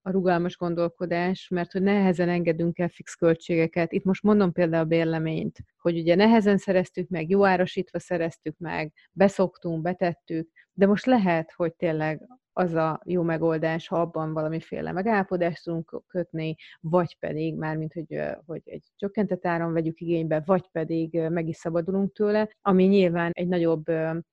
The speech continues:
léptékű vállalást jelenthet, ö, egy nagyobb cégnél is, már most ilyen tizen-húszon főkre gondolok nagyobbra,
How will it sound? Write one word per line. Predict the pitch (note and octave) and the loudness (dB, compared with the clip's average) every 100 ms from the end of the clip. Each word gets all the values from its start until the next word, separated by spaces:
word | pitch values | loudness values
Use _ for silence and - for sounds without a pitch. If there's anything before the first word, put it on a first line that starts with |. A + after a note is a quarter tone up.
| E3 | -10
léptékű | D#3+ F#3 F3+ E3+ F3 | -2 0 0 -6 -4
vállalást | D#3+ E3+ D#3 D#3 D#3 - | 0 0 0 -2 -4 -6
jelenthet, | E3 D3+ D#3 E3 E3+ | -6 -6 -8 -10 -6
ö, | D#3+ D#3 - | -4 -4 -8
egy | - D#3 - | -12 -14 -12
nagyobb | D#3 D#3+ D3+ | -8 -8 -8
cégnél | _ E3+ D#3+ F#3 | _ -6 -4 -2
is, | G3+ G3 - | -2 -4 -10
már | D#3 | -16
most | D#3 D3+ - | -16 -16 -14
ilyen | E3 D#3 | -10 -10
tizen-húszon | D3+ F3 D#3 D#3 E3 - E3 | -8 -8 -8 -8 -10 -12 -12
főkre | - D#3 E3 | -10 -10 -10
gondolok | D#3 D#3 D#3+ - | -12 -10 -10 -10
nagyobbra, | E3 E3+ E3+ G#3 G#3+ | -8 -6 -6 -6 -6